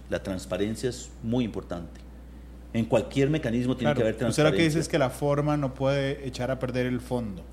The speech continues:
Speaker 1: Exactamente. Y
Speaker 2: Ok.
Speaker 1: yo creo que nosotros tenemos eso. Y el otro tema es que,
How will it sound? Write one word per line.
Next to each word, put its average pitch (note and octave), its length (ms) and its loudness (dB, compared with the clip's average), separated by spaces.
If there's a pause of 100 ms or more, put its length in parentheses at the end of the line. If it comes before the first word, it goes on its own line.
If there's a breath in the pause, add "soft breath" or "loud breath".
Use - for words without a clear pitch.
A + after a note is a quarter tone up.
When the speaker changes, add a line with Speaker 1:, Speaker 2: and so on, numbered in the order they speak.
Speaker 1:
Exactamente. G#2 800 0 (180)
Y A#2 60 4
Speaker 2:
Ok. A#2 80 4
Speaker 1:
yo C#3+ 100 6
creo F3 180 6
que F3 100 2
nosotros E3 440 0
tenemos C3 380 2
eso. G#2+ 240 0
Y C3 100 2
el C3+ 120 4
otro G3+ 260 0
tema D3 400 2 (560 loud breath)
es C#3 180 4
que, D#3+ 380 -2